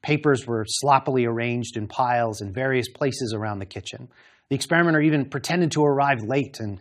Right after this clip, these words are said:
scramble around to get organized as the study began. The participants in the chaotic condition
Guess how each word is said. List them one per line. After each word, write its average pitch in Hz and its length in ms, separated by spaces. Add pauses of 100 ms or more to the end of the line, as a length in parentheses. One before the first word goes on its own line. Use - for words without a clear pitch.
(160)
scramble 139 520
around 127 240
to 113 40
get 113 140
organized 110 580
as 92 100
the 101 80
study 98 280
began. 110 440 (1600)
The 156 80
participants 202 580
in 170 80
the 156 80
chaotic 165 520
condition 185 640